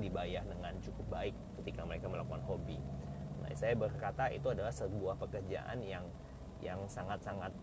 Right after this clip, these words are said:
eh, baik ya, baik dan bagus sekali karena, eh, ketika when you do love your job and you will, you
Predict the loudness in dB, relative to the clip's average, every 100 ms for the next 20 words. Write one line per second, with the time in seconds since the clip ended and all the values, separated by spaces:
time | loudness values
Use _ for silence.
0 | -6 -4 0 2 2 0 2 0 0 0
1 | 4 4 4 0 -12 -10 -4 -2 2 4
2 | 4 4 0 0 0 4 4 4 0 -2
3 | 0 0 0 -2 -4 0 0 0 -4 -10
4 | -10 -8 -4 -2 -2 -2 -2 0 0 -2
5 | 0 0 0 0 0 2 2 0 0 2
6 | 4 4 4 2 0 -2 0 -2 0 -4
7 | -6 -4 -2 0 -2 -2 -2 0 0 -2
8 | -4 -8 -6 -2 0 2 2 2 0 0